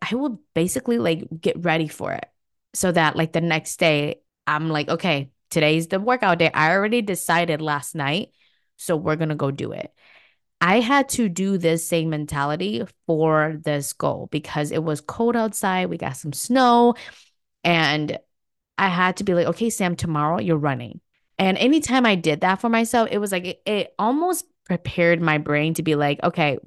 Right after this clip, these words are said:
we're not gonna debate about this. You've already decided. It's just go time." But on the weeks where I didn't, like, intentionally decide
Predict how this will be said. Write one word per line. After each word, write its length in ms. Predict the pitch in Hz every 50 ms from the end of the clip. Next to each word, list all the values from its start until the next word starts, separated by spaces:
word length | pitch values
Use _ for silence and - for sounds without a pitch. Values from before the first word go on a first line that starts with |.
| -
we're 100 | - 175
not 140 | 170 170 185 202
gonna 140 | 226 226
debate 320 | 196 190 180 165 165 156 131
about 260 | 127 143 147 143 147
this. 220 | 151 147 147 - - - - - - _ _ -
You've 220 | 151 151 170 202
already 300 | 214 226 220 208 214 214
decided. 720 | 185 175 165 - - - 135 127 139 - 139 139 139 139 - _ _ _ _ _ _ _ _ _ -
It's 160 | 196 170 -
just 240 | - 175 160 - -
go 140 | - 139 117
time." 400 | - - - - - - - - _ _ _ _ _ _ _ - - _ _ _ _ -
But 260 | 196 190 175 - -
on 320 | - 185 196 190 196 196 185
the 120 | 180 180
weeks 500 | 170 170 196 240 285 294 285 - - -
where 300 | 214 185 175 170 - -
I 160 | - 160 170 175
didn't, 600 | 165 - - 165 165 160 175 175 175 160 110 151
like, 340 | 165 156 147 143 139 131 _ _ _ _ _ _ -
intentionally 1160 | - 190 185 165 - - - 170 160 160 - 180 175 170 170 175 170 165 165 165 160 - - _ _ _ _ _ _ _ _ _ _ _ _
decide 840 | - 170 - - - - 160 143 131 131 135 139 151 165 180 - -